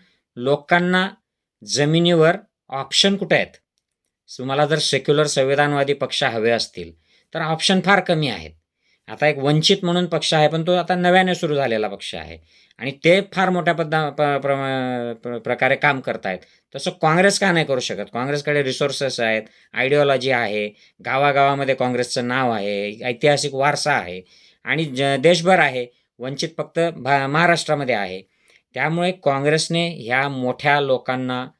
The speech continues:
जातायत तर जाऊ दिलं पाहिजे आणि मला वाटतं काँग्रेसही तेच करते, परंतु त्याच्याऐवजी जे सेकंड, थर्ड फळीतले किंवा जे विचारांनी काँग्रेसी आहेत अशा लोकांना घेऊन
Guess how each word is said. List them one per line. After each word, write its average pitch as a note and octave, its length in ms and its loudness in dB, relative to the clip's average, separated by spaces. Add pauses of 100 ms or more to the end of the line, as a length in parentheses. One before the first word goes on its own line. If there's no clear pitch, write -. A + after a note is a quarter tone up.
(320)
जातायत C#3+ 440 2 (120)
तर C3+ 120 0
जाऊ B2 380 2
दिलं D3+ 220 4
पाहिजे B2 440 -4
आणि A#2 140 -8
मला A#2+ 200 -2
वाटतं C3 240 0
काँग्रेसही C3+ 500 -2
तेच C#3+ 240 -2
करते, C3 300 -4
परंतु D3 520 -2 (480)
त्याच्याऐवजी C#3 920 2 (640)
जे C#3+ 200 -2
सेकंड, E3 760 0
थर्ड D#3 240 4 (100)
फळीतले C#3 480 2
किंवा C3+ 320 -2
जे C#3 320 -2
विचारांनी D#3 640 2
काँग्रेसी C3+ 460 -2
आहेत A#2+ 240 0
अशा A2 340 -2
लोकांना B2 500 -2
घेऊन A2+ 320 -4